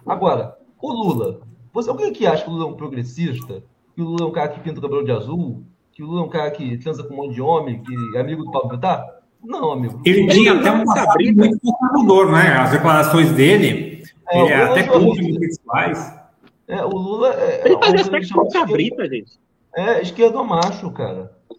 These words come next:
Speaker 1: né? O Lula tem a mulher na frente dela. O Lula sim é machistão, né? O Lula sim bota o pau na mesa, né?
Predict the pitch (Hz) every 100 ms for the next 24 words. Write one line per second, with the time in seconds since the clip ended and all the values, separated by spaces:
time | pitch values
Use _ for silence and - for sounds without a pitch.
0 | - 147 170 180 - 165 175 202 226 226
1 | 240 240 190 208 - 214 330 175 139 170
2 | 175 147 151 208 - 349 233 226 208 180
3 | 151 120 - - - 147 175 - - -
4 | _ _ - 156 226 - 185 180 175 165
5 | 147 143 123 107 - - _ _ 135 147
6 | 175